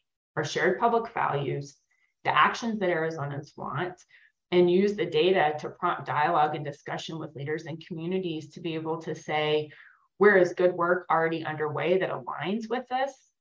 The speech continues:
Where this, these findings can continue to build the momentum? And where are there findings that illuminate gaps that need to be addressed?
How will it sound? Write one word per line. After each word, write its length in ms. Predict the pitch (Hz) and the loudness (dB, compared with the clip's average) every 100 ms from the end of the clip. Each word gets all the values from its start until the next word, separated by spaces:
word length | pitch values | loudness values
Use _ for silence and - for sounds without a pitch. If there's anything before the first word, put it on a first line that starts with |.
| - | -4
Where 200 | 160 156 | -2 2
this, 180 | 165 170 | 0 0
these 180 | 180 180 | -2 -2
findings 400 | 156 160 170 175 | -2 -4 -4 -6
can 160 | - 165 | -8 -10
continue 420 | 165 135 165 160 | -10 -8 -8 -6
to 60 | 143 | -6
build 260 | 147 143 | -6 -6
the 80 | 143 | -6
momentum? 760 | 143 139 139 - 214 226 240 - - - - _ 190 | -8 -8 -8 -8 -6 -4 -6 -8 -20 -20 -20 _ 2
And 220 | 190 180 | 4 6
where 360 | 175 202 220 - | 6 6 6 4
are 320 | 175 175 175 | 4 4 2
there 580 | 165 165 160 160 160 - | 0 0 0 -2 -6 -8
findings 540 | 175 165 175 175 170 156 | -2 0 0 0 -2 -2
that 100 | 147 | -4
illuminate 600 | 143 160 165 151 143 - | -4 -4 -2 -4 -8 -8
gaps 460 | 131 139 - - _ _ _ - | -2 0 -2 -8 _ _ _ -4
that 140 | 165 | -4
need 220 | 156 151 143 | -2 -6 -8
to 80 | 170 | -10
be 200 | - 123 | -8 -6
addressed? 680 | - - - - - _ | -4 -2 -2 -4 -14 _